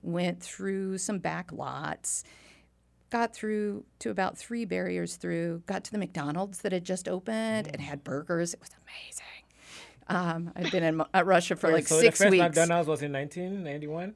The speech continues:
Speaker 1: Nineteen ninety, uh, it had opened that fall. And
Speaker 2: Okay.
Speaker 1: so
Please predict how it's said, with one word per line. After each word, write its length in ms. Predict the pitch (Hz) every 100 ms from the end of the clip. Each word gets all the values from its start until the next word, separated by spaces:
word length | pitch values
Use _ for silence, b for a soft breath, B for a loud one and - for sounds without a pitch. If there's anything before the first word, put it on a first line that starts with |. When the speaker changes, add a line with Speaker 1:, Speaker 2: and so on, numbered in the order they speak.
| -
Speaker 1:
Nineteen 460 | 180 175 175 202
ninety, 460 | 185 180 185 190 185
uh, 40 |
it 420 | 180 180 175 175 175
had 200 | 170 -
opened 400 | 175 175 - 160
that 260 | 165 160 -
fall. 520 | - 151 170 170 160
And 120 | 185 170
Speaker 2:
Okay. 60 |
Speaker 1:
so 280 | - 165 156